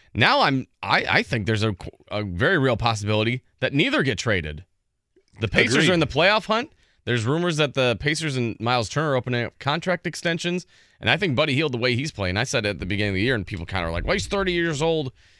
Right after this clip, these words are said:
Speaker 1: You can't keep him around. He's not gonna be here for the core." I'm like, "Well, thirty years old isn't that old for the N B A these days." And, uh, I don't know. I like what Buddy Hield has done. I like what he brings to the team. I think he's a great dynamic, and I would love to see him stick around because I think you can't,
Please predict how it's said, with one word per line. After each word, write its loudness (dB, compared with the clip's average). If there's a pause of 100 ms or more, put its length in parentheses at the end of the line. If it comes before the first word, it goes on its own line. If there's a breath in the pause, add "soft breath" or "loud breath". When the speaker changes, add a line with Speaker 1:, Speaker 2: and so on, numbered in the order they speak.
(140 soft breath)
Speaker 1:
You -4
can't 2
keep -2
him -2
around. 2
He's -2
not -2
gonna -2
be 0
here 0
for -4
the -2
core." -8
I'm -2
like, -4
"Well, -8 (120)
thirty -4
years -2
old -4 (140)
isn't -6
that 2
old -2
for -8
the 0
N -2
B -2
A 0
these -8
days." -6 (480 soft breath)
And, 2
uh, 2
I 2
don't 0
know. 0
I 2
like 0
what 0
Buddy 0
Hield 0
has 0
done. 2
I 0
like 2
what 0
he 2
brings -2
to -6
the -4
team. -2
I 0
think -4
he's -2
a -4
great -2
dynamic, 0 (340 soft breath)
and -2
I 4
would 2
love 0
to -2
see -2
him -2
stick -6
around -6
because -2
I 0
think -4
you -2
can't, 0